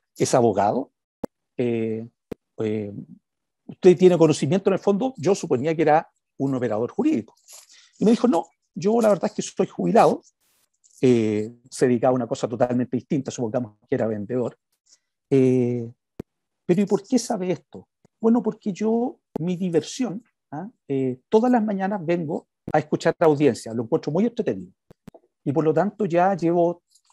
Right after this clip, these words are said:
cuatro o cinco meses viniendo y ya sé, <laughs> ya sé qué es lo que va a resolver el juez en tales o cuales circunstancias. Me equivoco poco", me dijo. "Ah, hay, hay veces que me equivoco, pero me equivoco poco".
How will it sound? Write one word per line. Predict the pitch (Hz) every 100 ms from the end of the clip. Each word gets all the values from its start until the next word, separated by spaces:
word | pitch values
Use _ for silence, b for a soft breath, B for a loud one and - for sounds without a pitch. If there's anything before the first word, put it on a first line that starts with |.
| _
cuatro | 170 202 196
o | -
cinco | 175 - 160
meses | 170 180
viniendo | 147 165 101 196 - _ - - _
y | - 165
ya | 233
sé, | - - 311 - _ - - -
<laughs> | - - - - _ _ b b b -
ya | 185
sé | - 254 269 - - _ _ -
qué | 214
es |
lo | 208
que | 196
va | 185
a |
resolver | 180 180 160 170
el |
juez | - 185 190 - _ -
en | 143 -
tales | 175 175
o | 160
cuales | 165 147
circunstancias. | 156 - 147 - - - _ b b b b
Me | 131
equivoco | 143 143 170 180 220
poco", | 269 330 - 92 _ -
me | 90
dijo. | - _ _
"Ah, | 156 165
hay, | 120 107 127
hay | 127 101
veces | 107 156
que | 160
me | 170
equivoco, | 233 269 - _ _ - - _
pero | - 156
me | 160
equivoco | 156 160 175 175
poco". | 170 - -